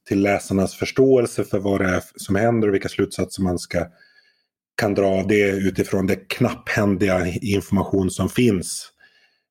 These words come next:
Eh, men sen he-, hela tiden liksom följa läget och,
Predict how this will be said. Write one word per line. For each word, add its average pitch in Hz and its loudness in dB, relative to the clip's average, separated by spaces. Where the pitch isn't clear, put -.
Eh, 87 -6
men 98 0
sen 107 0
he-, 101 -2
hela 107 2
tiden 92 0
liksom 85 -4
följa 113 2
läget 104 2
och, 101 0